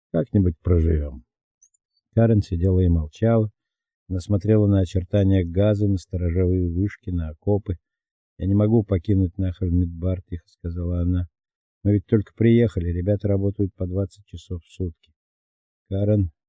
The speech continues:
придется тебе взять отпуск». «Нет, не могу, Дов. Если я уйду, ребятам будет еще труднее». «А уйти придется,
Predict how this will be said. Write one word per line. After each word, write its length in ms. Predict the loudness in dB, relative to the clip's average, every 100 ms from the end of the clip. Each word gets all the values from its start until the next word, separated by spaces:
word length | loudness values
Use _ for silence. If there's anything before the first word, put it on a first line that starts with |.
| _ -20
придется 440 | -6 -6 -6 -10
тебе 200 | -6 -6
взять 320 | -4 -6 -6
отпуск». 460 | -6 -8 _ _ _ _ _ _ _ _ _
«Нет, 180 | -6 -4 0
не 60 |
могу, 300 | 0 0 -2
Дов. 220 | -2 -2 -6 _ _ _ _ _
Если 220 | -12 -2
я 160 | 0 2
уйду, 300 | 2 4 2
ребятам 460 | 2 0 0 -2 0
будет 240 | -2 -4
еще 300 | -12 -6 -4
труднее». 560 | -4 -6 -6 -6 -8 -14 _ _ _ _ _ _ _ -4
«А 60 |
уйти 320 | -2 0 -2 -2
придется, 640 | 0 2 2 0 -6